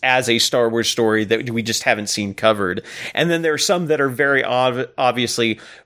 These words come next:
we've taken thematic inspiration from Star Wars, but we've put a very distinctly Japanese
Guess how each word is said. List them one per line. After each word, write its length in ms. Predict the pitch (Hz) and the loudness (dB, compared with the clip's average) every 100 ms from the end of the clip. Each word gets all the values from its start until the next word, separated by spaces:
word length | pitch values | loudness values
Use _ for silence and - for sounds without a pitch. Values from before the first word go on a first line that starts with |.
| 127 | -4
we've 280 | 151 139 - | -2 -2 0
taken 480 | 165 156 151 135 | 0 2 2 0
thematic 680 | 113 - 139 113 113 120 120 | -2 -2 -2 2 2 2 0
inspiration 1000 | - 123 113 - 113 104 107 117 - 104 | -2 -2 -2 -2 -2 2 2 2 0 -2
from 220 | 101 101 | -4 -6
Star 380 | 98 - 101 95 | -4 0 2 2
Wars, 420 | 95 92 90 92 - - - - | 0 -2 -2 -6 -10 -16 -20 -18
but 360 | 117 139 117 | -4 0 2
we've 260 | 120 113 - | 2 0 -2
put 220 | 139 113 | 0 0
a 40 | 107 | 2
very 360 | 110 110 107 | 2 4 2
distinctly 640 | 104 104 - 110 98 104 98 | 0 -2 0 -2 -2 -6 -2
Japanese 800 | 98 92 101 98 101 127 - | -2 -2 -4 -12 -10 -10 -10